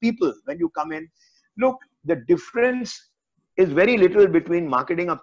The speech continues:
person and marketing a product, except that you have to convince a team that thinks differently without highlighting the weaknesses of the person.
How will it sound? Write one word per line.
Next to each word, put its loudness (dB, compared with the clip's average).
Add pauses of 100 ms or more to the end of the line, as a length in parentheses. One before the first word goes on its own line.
person -4
and -6
marketing -6
a -8
product, -4 (100)
except 0 (1000)
that -2
you 6
have -2
to -4
convince 2 (640)
a 4 (200)
team 0 (200)
that -2
thinks -4 (280)
differently -2 (480)
without 4
highlighting 0
the 4
weaknesses 2 (160)
of 2 (320)
the -2
person. -2